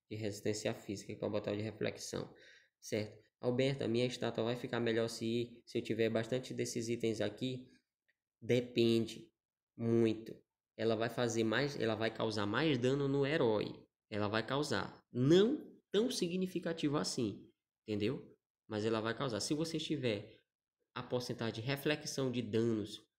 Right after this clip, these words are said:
muito mais alta do que só trinta e um por cento, aí vocês têm que ter aí, em média, aí uns cinquenta por cento de reflexão de danos pra que fique bacana,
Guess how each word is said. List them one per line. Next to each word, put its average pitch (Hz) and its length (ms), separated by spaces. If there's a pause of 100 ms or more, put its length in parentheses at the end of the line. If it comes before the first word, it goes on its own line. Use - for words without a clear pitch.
(140)
muito 139 540
mais 147 200
alta 127 180
do 110 120
que 110 220
só - 460 (160)
trinta 143 240
e 127 40
um 120 140
por 107 120
cento, 127 320
aí 110 160
vocês 120 240
têm 127 140
que - 100
ter 131 220
aí, 123 320 (260)
em 120 100
média, 113 360
aí 113 120
uns 127 220
cinquenta 147 580
por - 220
cento 123 500 (220)
de 113 80
reflexão 131 580
de 127 120
danos 120 520 (360)
pra 123 180
que 135 480 (380)
fique 147 260
bacana, 123 800